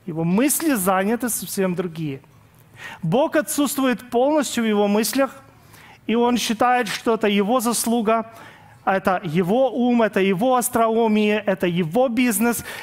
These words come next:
это его решение, это он достиг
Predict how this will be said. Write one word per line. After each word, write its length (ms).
это 220
его 340
решение, 680
это 440
он 420
достиг 600